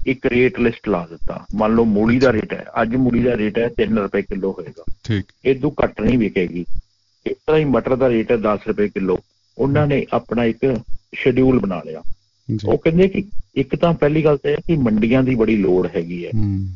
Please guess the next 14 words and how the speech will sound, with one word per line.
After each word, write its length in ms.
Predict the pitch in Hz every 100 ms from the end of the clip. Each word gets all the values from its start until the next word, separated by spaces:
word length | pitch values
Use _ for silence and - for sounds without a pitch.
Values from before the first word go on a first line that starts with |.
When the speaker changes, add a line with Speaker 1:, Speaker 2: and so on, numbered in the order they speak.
| -
Speaker 1:
ਘੱਟੋ 260 | 120 127 135 135
ਘੱਟ 140 | - 131 139 - -
ਭਾਰਤ 280 | 123 107 101
ਦੇ 100 | 107
ਵਿੱਚ 320 | 113 123 147 - -
ਪੰਤਾਲੀ 440 | 113 110 107 120
ਪੰਜਾਹ 400 | 117 110 120 139
ਹਜ਼ਾਰ 200 | 131 113
ਮੰਡੀਆਂ 420 | 98 92 95 143 143 131
ਹਜੇ 160 | 120 139
ਹੋਰ 400 | 127 107 113 104
ਲੋੜ 280 | 104 117 123
ਹੈਗੀ 220 | 104 82
ਹੈ। 60 | 82